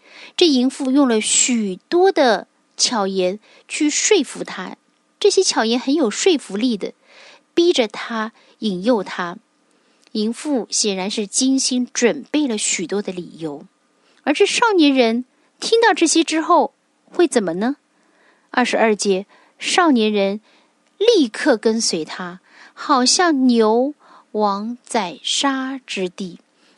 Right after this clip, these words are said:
又像愚昧人戴锁链去受刑罚。弟兄姐妹，这里我们所看到的是这个少年人是立刻马上的，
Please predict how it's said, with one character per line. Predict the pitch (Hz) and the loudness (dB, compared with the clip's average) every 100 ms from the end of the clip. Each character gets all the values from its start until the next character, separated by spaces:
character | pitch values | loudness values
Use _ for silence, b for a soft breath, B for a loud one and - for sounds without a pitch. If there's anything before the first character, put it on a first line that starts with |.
| b | b
又 | 359 | 0
像 | 320 339 285 247 | 2 2 0 -2
愚 | 226 262 | 0 2
昧 | 339 311 | 2 2
人 | 226 208 220 | 2 0 0
戴 | - 285 240 | -4 -2 -2
锁 | - 233 175 | 0 2 2
链 | 226 262 208 | 0 -2 -2
去 | - - 208 | -6 -6 -4
受 | - - 359 330 220 175 | -2 0 2 4 2 0
刑 | - - 170 190 | -2 -4 -6 -10
罚。 | - 165 - _ _ _ _ _ _ _ _ _ | -10 -10 -12 _ _ _ _ _ _ _ _ _
弟 | 311 | 0
兄 | 320 | 0
姐 | 311 | 2
妹， | 226 254 | 0 0
这 | 339 | 0
里 | 294 | 0
我 | 214 | 0
们 | 202 | -2
所 | - 170 | -4 -4
看 | - 254 208 | -4 -6 -6
到 | 214 190 | -8 -8
的 | 175 - b b | -10 -14 b b
是 | - 247 | -12 -4
这 | 226 | -2
个 | 214 | -2
少 | - 247 | -2 -4
年 | 214 185 | -4 -6
人 | 185 170 - b | -6 -10 -12 b
是 | - - | -10 -6
立 | 262 427 330 | 0 2 2
刻 | - 320 214 - b b b b | 0 -2 -2 -4 b b b b
马 | 254 202 | -6 -6
上 | - - 381 254 | -2 0 2 2
的， | 196 | -2